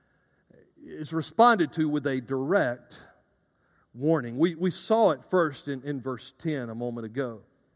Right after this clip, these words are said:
It says, "If I come, I'm gonna remind him of the works he is doing." Well, obviously,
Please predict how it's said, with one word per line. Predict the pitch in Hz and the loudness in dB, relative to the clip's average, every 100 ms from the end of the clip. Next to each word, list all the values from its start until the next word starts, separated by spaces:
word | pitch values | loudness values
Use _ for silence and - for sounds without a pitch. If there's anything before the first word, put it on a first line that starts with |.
| _ _ _ _ _ _ - | _ _ _ _ _ _ -20
It | |
says, | - 123 113 95 - _ _ _ _ _ _ _ _ - | -14 -10 -10 -12 -20 _ _ _ _ _ _ _ _ -12
"If | 120 | -6
I | 117 | -6
come, | - 262 214 127 127 123 - - _ _ _ | 2 4 6 2 -4 -16 -20 -20 _ _ _
I'm | - 175 | -6 -2
gonna | 214 196 | 4 6
remind | 170 156 190 190 151 | 6 4 2 2 0
him | 135 131 131 131 | -4 -6 -6 -8
of | 151 139 | -4 -2
the | 127 | -2
works | 123 151 165 127 | 0 4 4 2
he | 151 139 | -2 -2
is | 117 | -2
doing." | 151 120 120 | -2 -2 -4
Well, | 143 | 0
obviously, | 202 240 170 123 131 123 | 4 4 0 -6 -6 -6